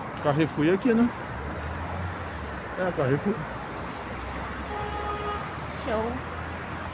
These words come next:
Speaker 2: Gente, esse condomínio não é o nosso, mas é bem perto do nosso. Acho que é do lado. Acho que o nosso é aquele ali, amor. Não é não?
Speaker 1: Atrás aqui tem um, tem um
Speaker 2: Hum.
Speaker 1: shopping, eu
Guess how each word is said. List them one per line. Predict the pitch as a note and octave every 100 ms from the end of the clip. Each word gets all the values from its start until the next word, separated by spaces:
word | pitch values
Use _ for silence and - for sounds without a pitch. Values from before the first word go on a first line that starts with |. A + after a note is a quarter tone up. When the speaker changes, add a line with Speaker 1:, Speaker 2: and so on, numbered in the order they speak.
| -
Speaker 2:
Gente, | A3+ E4 D#4+ C4 -
esse | D#4+ F#4+
condomínio | G4 F#4+ F#4 E4 E4 E4+
não | D4+ F4
é | F#4+
o |
nosso, | F4+ C4 C#4 D#4+ C#4+
mas | C4+ C4+
é |
bem | C4+ E4 G#4+
perto | G#4 E4+ - E4
do |
nosso. | E4 C#4+ D#4
Acho | C#4
que | -
é |
do | C#4+ F#4
lado. | A4+ C4+ C4+ A#3 A#3 - - - - - - - -
Acho | G4+ -
que |
o | A4+
nosso | G#4 A4+
é |
aquele | A4+ A4+
ali, | A#4 A#4 F#4+
amor. | C4+ A3+ - - - - - - - - - - - - - -
Não | A3+
é | A#3
não? | C4 C5 - - - - - - - - - - G2+ F#2 - -
Speaker 1:
Atrás | B2 D#3+ C#3
aqui | B2 C3
tem | C3
um, | B2 A#2 A2+ A#2 A2 - - - - - - - - - - - - - -
tem | A2
um | A2+ A2+
Speaker 2:
Hum. | A2
Speaker 1:
shopping, | - B2+ B2+ D3 D#3+ E3
eu | A#2+